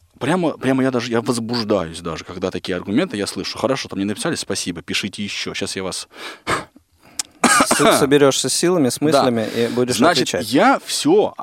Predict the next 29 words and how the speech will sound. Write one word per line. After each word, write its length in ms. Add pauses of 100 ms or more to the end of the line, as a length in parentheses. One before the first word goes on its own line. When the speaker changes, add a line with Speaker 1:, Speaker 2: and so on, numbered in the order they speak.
Speaker 1:
что 220
я 140
мог, 320
я 200
сделал. 420
Я 160
только 300
что 160
не 260
иду 220
на 140
всю 200
улицу 300
и 60
не 100
ору, 220
что 160
«расступитесь, 600
пожалуйста, 580
идёт 80
Speaker 2:
Хорошо, 380
Speaker 1:
незрячий». 380
Speaker 2:
хорошо, 680
т-, 260
с, 200
с 140
этим 300
понятно, 540
но, 360